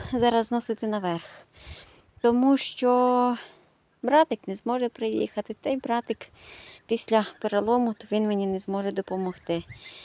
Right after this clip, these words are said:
А те, що хочу сказати,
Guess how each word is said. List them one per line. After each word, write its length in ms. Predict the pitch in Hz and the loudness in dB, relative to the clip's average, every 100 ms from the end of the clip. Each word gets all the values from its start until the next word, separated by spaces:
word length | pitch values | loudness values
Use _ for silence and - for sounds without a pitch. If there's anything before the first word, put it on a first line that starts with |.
| - - - - _ _ - - | -18 -20 -20 -20 _ _ -20 -2
А 600 | 214 214 220 220 220 214 202 - - | 2 4 4 2 2 0 -4 -8 0
те, 180 | 269 285 | 6 6
що 600 | - - - 262 254 220 - - _ _ _ _ _ _ - _ _ _ _ _ _ _ _ | 4 -2 4 6 6 4 -4 -20 _ _ _ _ _ _ -20 _ _ _ _ _ _ _ _
хочу 280 | - 240 233 | -2 2 2
сказати, 760 | - 233 240 240 - 226 220 | 2 4 10 8 8 0 0